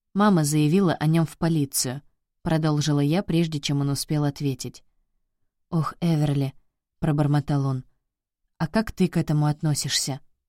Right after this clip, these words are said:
Я с трудом сглотнула. Пока еще до сих пор не могу поверить,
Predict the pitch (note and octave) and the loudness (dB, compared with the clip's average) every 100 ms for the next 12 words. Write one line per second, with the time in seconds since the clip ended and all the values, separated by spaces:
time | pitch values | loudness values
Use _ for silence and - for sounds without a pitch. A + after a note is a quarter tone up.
0 | _ _ _ _ _ - D#3+ G#3 - E3 | _ _ _ _ _ -2 0 0 0 0
1 | D#3 E3 E3 E3 D#3+ D3 C3 B2+ - _ | 2 0 2 0 0 -4 -4 -6 -12 _
2 | _ _ _ _ _ _ F3 E3+ A3 G#3+ | _ _ _ _ _ _ -4 2 2 4
3 | G#3+ G3+ A3 - F#3 D#3 D3+ D#3 D#3 D#3 | 2 0 0 0 0 2 2 0 -2 0
4 | D3+ F#3+ G3+ D3 | 2 2 2 -2